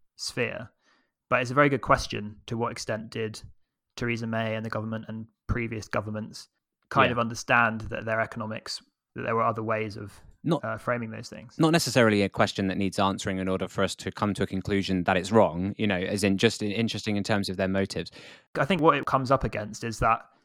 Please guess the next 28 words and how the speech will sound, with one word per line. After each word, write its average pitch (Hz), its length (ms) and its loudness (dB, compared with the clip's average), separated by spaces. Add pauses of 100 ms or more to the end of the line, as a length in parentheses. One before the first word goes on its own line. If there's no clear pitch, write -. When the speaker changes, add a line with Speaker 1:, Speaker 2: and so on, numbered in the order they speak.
(180)
Speaker 1:
the 127 80 2
whole 135 220 8
sphere 131 380 2
of 113 80 4
economics 113 840 -2 (160)
is 110 520 -2 (240)
quite 123 420 2 (200)
entangled 120 760 2
in 110 360 -6 (220)
class 110 280 2
conflict, - 440 -6
I'll - 100 -8
say, - 220 -8
Speaker 2:
Yeah. - 120 -8 (340)
Speaker 1:
where 110 480 2 (220)
the 131 140 -4
kind 156 200 8
of 131 180 -2 (160)
idea 131 260 6
of 117 80 0
trickle-down 120 460 0
economics, 113 540 -6
right, 110 200 -4
which - 240 -8
now 117 200 2
is 113 100 -4
pretty 117 180 -6
much - 380 -8